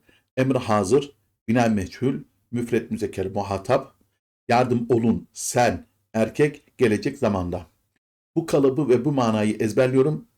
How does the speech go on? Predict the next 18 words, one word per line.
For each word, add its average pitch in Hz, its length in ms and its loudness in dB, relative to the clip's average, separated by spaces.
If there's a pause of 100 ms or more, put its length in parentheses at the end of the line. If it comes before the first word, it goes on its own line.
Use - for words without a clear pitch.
(140)
ve 123 160 0
birbirine 113 340 0
entegre 117 480 2
ediyorum. 101 280 2
Yani 98 300 -2
bunlar 110 360 -2
birbirinden 117 380 -2
ayrılmaz. 98 560 -4 (380)
Sadece 135 640 0 (220)
karine 147 320 0
okuması 123 420 -2
yapmamız 104 400 -2
lazım. 98 380 -2 (380)
Bu 120 600 0
lafızdan 127 540 -2 (240)
neler 135 300 2
anlayabiliyorum? 98 760 -2 (1400)
Edatlar, 143 540 2